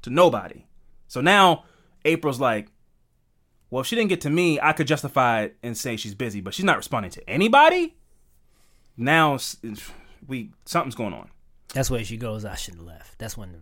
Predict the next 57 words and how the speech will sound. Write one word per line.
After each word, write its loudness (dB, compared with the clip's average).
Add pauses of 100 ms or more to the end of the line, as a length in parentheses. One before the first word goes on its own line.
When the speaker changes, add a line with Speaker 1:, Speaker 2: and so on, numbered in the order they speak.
(300)
Speaker 1:
I'm 2
sure 0
Speaker 2:
regret -2
Speaker 1:
there, 0
I'm 0
Speaker 2:
sets -10
Speaker 1:
sure -6
Speaker 2:
in. -6
Speaker 1:
there's -8
guilt -10
behind -14
it. -16
I'm, -10 (120)
I'm -14
sure. -18
Speaker 2:
Damn. -18 (180)
Speaker 1:
I 0
haven't 0
even -8
gotten -10
to -18
what -12
happened, -16
but -16
yeah, -14
I'm -20
sure. -20 (440)
Uh, 2
Carla 6
was 4
scheduled -4
to -6
fly 2
home 2
to -4
Miami, 0
Florida -4
at -4
one 0 (160)
in -4
the -4
afternoon -4
that -8
day. -14 (960)
Although 6
she 0
checked 0
into 0
her 4
flight, 2
'cause -14
you -10
wanna -6
get -10
that -6
A -4
boarding, -16